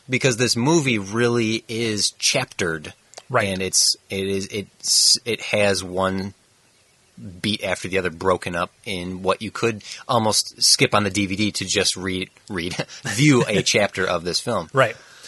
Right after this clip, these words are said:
Speaker 2: And I, and it's, it's funny 'cause just the way that the movie opens, I, I like, I, again, like, the, the, the live action book kinda threw me for a loop because I was so used to that just being for the fairy tale princesses movies. And
Speaker 1: Mm-hmm.
Speaker 2: now I was like, "Oh, no, wait, this, oh, okay, we're"
Speaker 1: Yeah, we had it, we had it for Sword in the Stone as well.
Speaker 2: That is true.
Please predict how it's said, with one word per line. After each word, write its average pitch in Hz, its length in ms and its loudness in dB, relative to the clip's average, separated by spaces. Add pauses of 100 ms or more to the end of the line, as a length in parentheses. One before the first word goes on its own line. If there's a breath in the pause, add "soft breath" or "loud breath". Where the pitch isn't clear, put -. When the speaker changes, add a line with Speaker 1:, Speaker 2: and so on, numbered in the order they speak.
(300 loud breath)
Speaker 2:
And 220 160 6
I, 202 140 6
and 208 260 4
it's, 208 380 4
it's 208 180 4
funny 233 440 4
'cause 147 180 0
just 180 200 -2
the 202 40 0
way 202 140 4
that 220 80 -8
the 175 80 0
movie 156 240 0
opens, 135 500 0
I, 160 120 4
I 156 180 4
like, 156 320 4
I, 151 160 2 (160)
again, 123 320 2
like, 117 160 0
the, 120 180 4
the, 117 160 2
the 120 140 0
live 180 180 8
action 180 220 2
book 156 160 4
kinda 151 160 4
threw 151 100 -6
me 147 80 0
for 147 160 0
a 147 80 6
loop 127 220 2
because 117 180 -2
I - 40 0
was 104 80 0
so 147 260 8
used 139 340 2
to 131 140 -2
that 123 160 4
just 123 180 -4
being 123 160 0
for 117 120 -4
the 110 60 -6
fairy 123 320 4
tale 120 280 4
princesses 120 580 0
movies. 110 480 -2 (220 loud breath)
And 135 80 -2
Speaker 1:
Mm-hmm. 131 100 6
Speaker 2:
now 127 120 8
I - 20 10
was 131 100 8
like, 143 80 8
"Oh, 208 140 10
no, 202 160 6
wait, 165 200 -2
this, 147 300 0
oh, 151 280 4
okay, 143 340 4 (140)
we're" 135 200 2
Speaker 1:
Yeah, 170 140 -2
we 185 100 4
had 139 140 8
it, 151 160 -10
we 131 80 4
had 117 100 4
it 117 60 -2
for 143 100 -4
Sword 127 160 4
in 123 60 2
the 135 60 -2
Stone 104 260 2
as 120 100 -2
well. 90 220 2
Speaker 2:
That 160 100 8
is 165 100 4
true. 127 300 2